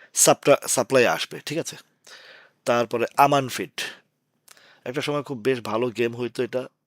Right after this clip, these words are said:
ভালো মুভমেন্টে আসতো, অনেক বছর আসছে না। আহ, এইখানে এটারও হিস্টোগ্রামের বার হালকা হয়ে আসছে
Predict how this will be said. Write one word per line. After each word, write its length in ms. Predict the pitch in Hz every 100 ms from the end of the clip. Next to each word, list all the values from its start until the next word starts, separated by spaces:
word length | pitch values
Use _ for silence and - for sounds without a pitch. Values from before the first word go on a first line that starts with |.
| -
ভালো 260 | 85 104 110 107 - 90 104
মুভমেন্টে 500 | 113 107 127 127 131
আসতো, 240 | 113 -
অনেক 240 | 135 113 117
বছর 220 | 117 - 127
আসছে 380 | - 113 - -
না। 120 | 135 - _ _ - - - - - _ _ - 107
আহ, 760 | 113 113 110 110 110 110 110 110 104
এইখানে 420 | 131 - 165 143 127 139 - _ _ -
এটারও 320 | 123 139 139
হিস্টোগ্রামের 460 | 123 - 131 131 123
বার 220 | 127 120
হালকা 320 | 107 117 131
হয়ে 240 | 117 123 127
আসছে 260 | 120 -